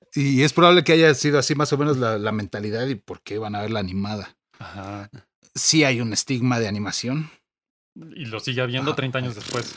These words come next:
Speaker 1: Intento yo que la gente vea esta película y nada más no les atrae. No sé por qué. <laughs> Digo, también las cosas específicas de la serie y de la película. Ah, estaban muy inspirados en el cine de, de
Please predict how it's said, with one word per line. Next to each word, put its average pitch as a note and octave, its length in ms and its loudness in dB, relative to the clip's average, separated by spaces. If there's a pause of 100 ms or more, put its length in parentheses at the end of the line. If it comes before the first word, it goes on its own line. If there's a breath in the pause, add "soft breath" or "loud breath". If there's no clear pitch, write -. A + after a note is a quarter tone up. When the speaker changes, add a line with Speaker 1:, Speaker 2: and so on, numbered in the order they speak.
(340 loud breath)
Speaker 1:
Intento B2 480 2
yo A#2+ 260 2
que B2 140 0
la G#2 240 -2
gente B2 560 0
vea A#2+ 300 0
esta A2+ 200 -2
película B2+ 460 -2
y A#2 60 -2
nada G#2+ 180 -2
más A2 220 -4
no G#2+ 320 -4
les G#2+ 200 -6
atrae. A2 460 -10 (600)
No G2+ 120 -8
sé G#2+ 200 -10
por - 140 -18
qué. - 140 -20
<laughs> - 640 -6 (320 loud breath)
Digo, B2+ 200 0
también A#2+ 760 0 (720 soft breath)
las - 220 -4
cosas A#2+ 320 -2
específicas A#2+ 540 -4
de A2 80 -4
la G2 100 -6
serie B2+ 360 -2
y G#2 40 -4
de F#2+ 100 -6
la F2+ 100 -10
película. A2 560 -6 (1400 soft breath)
Ah, C3 460 6
estaban D#3 300 4
muy D#3+ 100 6
inspirados C#3+ 640 4
en C3 100 4
el A2+ 100 0
cine C3+ 240 0
de, B2+ 180 2
de G#2 480 -6